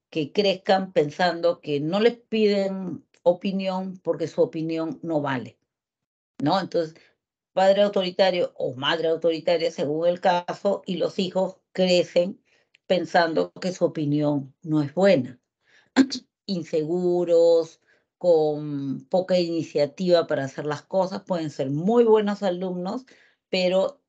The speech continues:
cuando les dan a elegir, ahí entra su angustia. ¿Por qué el hijo?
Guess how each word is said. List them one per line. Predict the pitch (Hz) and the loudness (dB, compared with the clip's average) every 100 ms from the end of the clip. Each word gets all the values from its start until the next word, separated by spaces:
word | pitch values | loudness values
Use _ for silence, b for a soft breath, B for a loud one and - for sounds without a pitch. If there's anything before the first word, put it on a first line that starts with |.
| _ _ _ | _ _ _
cuando | 151 147 151 | -4 -2 0
les | 147 135 | 0 0
dan | 156 202 208 | 0 0 2
a | 196 | 0
elegir, | 175 160 143 214 208 - - | 2 0 0 2 2 0 -4
ahí | - 160 170 175 175 | -4 -2 0 2 2
entra | 170 170 156 160 160 | 0 -4 -4 -2 -2
su | - 170 | -4 -2
angustia. | 135 139 139 160 - - - - - _ _ | -2 -2 -2 -2 -4 -12 -12 -12 -14 _ _
¿Por | - 147 | -6 -6
qué | - 196 | -2 -2
el | |
hijo? | 180 - 143 - | -2 -2 -2 -2